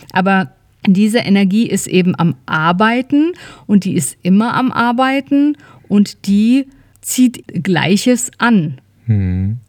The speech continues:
Speaker 1: Ob du jetzt einfach so dein Leben lebst, überhaupt nichts damit zu tun hast, wie auch immer, du trägst ja immer irgendwas in dir. Ich meine, das ist ja schon so, man trägt ja immer irgendeine Form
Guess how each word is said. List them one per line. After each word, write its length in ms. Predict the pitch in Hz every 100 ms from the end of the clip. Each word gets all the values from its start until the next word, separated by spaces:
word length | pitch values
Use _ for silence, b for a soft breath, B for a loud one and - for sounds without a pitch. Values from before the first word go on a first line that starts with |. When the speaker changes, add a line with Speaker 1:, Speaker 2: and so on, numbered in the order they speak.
| -
Speaker 1:
Ob 180 | 196 -
du 80 | 202
jetzt 240 | 202 196
einfach 200 | - 196
so 80 | 202
dein 180 | 185 180
Leben 180 | 202 269
lebst, 240 | 269 233 185
überhaupt 260 | 175 214
nichts 160 | 269 -
damit 240 | 240 240
zu 100 | 262
tun 280 | - 254 247
hast, 220 | 254 247 202
wie 80 | 196
auch 40 |
immer, 180 | 226 226
du 120 | 214
trägst 420 | - 214 226 -
ja 80 | 254
immer 240 | - 247 247
irgendwas 360 | 175 175 -
in 160 | - 190
dir. 120 | 175
Ich 100 | 175
meine, 160 | 196 185
das 100 | 190
ist 120 | 214
ja 120 | 214
schon 240 | - 240 247
so, 120 | 196
man 180 | 170 175
trägt 320 | - 208 -
ja 80 | 196
immer 320 | 185 220 254 B B B B B -
irgendeine 640 | 226 254 254 180 208 208
Form 580 | - 202 185 220 277